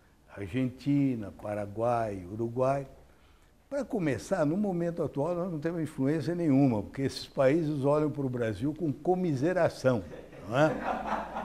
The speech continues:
Não é? Eles não, então, nós tínhamos que primeiro sair dessa crise que nós estamos, para depois poder conversar com eles. Digamos que a gente só saísse da crise. Aí nós poderíamos tentar ver, né? Por exemplo,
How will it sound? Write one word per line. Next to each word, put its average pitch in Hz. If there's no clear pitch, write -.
Não 123
é? -
Eles 127
não, 165
então, 160
nós 151
tínhamos 165
que -
primeiro 170
sair 185
dessa 202
crise 156
que 170
nós 190
estamos, 165
para 190
depois 175
poder 143
conversar 151
com 113
eles. 107
Digamos 233
que 233
a 214
gente 180
só 160
saísse 139
da 120
crise. 87
Aí 214
nós 226
poderíamos 180
tentar 214
ver, 156
né? 110
Por 135
exemplo, 104